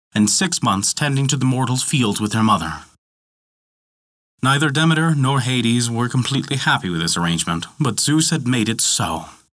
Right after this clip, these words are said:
Every year Persephone returned to the fields and restored them with Demeter, and when the time came, Hades would come to her and escort her to her throne in the underworld.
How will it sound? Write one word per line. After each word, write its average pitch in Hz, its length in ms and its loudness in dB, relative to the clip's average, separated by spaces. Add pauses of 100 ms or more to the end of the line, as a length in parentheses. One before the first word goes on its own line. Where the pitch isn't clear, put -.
(240)
Every 160 300 4
year 175 220 4
Persephone 156 460 0
returned 151 360 0
to 156 40 -4
the 143 180 -4
fields 131 320 0
and 123 120 0
restored 113 420 -2
them 107 120 0
with 110 120 -2
Demeter, 82 420 -2 (520)
and 101 100 0
when 101 120 4
the 104 180 -4
time 139 160 2
came, 135 420 0 (560)
Hades 147 340 0
would 156 140 -2
come 156 220 2
to 139 100 0
her 156 220 0
and 143 100 0
escort 139 380 0
her 147 100 0
to 135 160 0
her 143 80 0
throne 139 380 0
in 127 100 2
the 127 80 0
underworld. 90 640 -2